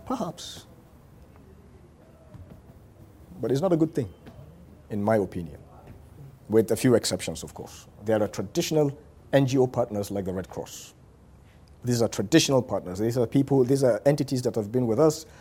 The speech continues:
through thick and thin. These are entities that can stand on their own two feet, no clandestine, uh, agenda.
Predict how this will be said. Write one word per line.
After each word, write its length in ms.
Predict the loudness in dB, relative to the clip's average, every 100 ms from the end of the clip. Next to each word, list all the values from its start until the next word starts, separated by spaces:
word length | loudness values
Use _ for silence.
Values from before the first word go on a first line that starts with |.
| -20 -20 -14
through 240 | 0 2
thick 240 | 2 -2 -4
and 120 | -6
thin. 200 | -6 -10 -12 -20 -20 -20 -20 -20 -20 -20 -20 -20 -20 -2
These 160 | 4 6
are 80 | 6
entities 380 | 4 0 0
that 140 | 0 -2
can 120 | -4
stand 300 | -2 -2 0
on 100 | -2
their 140 | -2
own 240 | 0 -2 -2
two 180 | -6 -10
feet, 340 | -8 -8 -8
no 260 | -2 2 2
clandestine, 840 | 2 2 0 -2 0 0 2 0
uh, 640 | 0 -2 -4 -6 -8 -8 -8
agenda. 460 | -4 -2 -4 -8